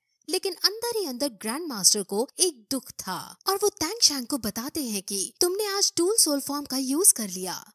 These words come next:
तुम्हें आज इसका यूज़ नहीं करना चाहिए था। अगर मुझे पता होता कि तुम्हारे पास टूल सोल फॉर्म की पावर है तो मैं तुम्हें उसे यूज़ नहीं करने देता, क्योंकि अगर तुम अपने इस टूल सोल फॉर्म का यूज़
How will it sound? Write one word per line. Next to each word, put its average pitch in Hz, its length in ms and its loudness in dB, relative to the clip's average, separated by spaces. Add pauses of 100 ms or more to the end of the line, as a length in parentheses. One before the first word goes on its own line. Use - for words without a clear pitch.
(200)
तुम्हें 214 260 0
आज 285 220 -2
इसका 269 240 4
यूज़ 285 380 4
नहीं 311 220 -2
करना 190 340 -6
चाहिए 185 380 -2
था। 165 300 -6 (420)
अगर 339 240 0
मुझे 330 380 2
पता 247 200 -8
होता 196 380 -8 (240)
कि 339 80 -2
तुम्हारे 311 480 -4
पास 269 400 2
टूल 370 220 0
सोल 269 240 2
फॉर्म 269 280 -6
की 208 320 -6 (100)
पावर 320 280 -4
है 180 420 -6
तो 403 80 0
मैं 330 220 -4
तुम्हें 330 260 -4
उसे 285 240 0
यूज़ 302 420 2
नहीं 285 200 -4
करने 202 320 -6
देता, 175 600 -10
क्योंकि 381 200 0
अगर 440 320 0
तुम 359 200 -4
अपने 339 240 -4
इस 330 280 4
टूल 349 240 2
सोल 311 200 2
फॉर्म 294 300 -4
का 302 120 -6
यूज़ 185 400 2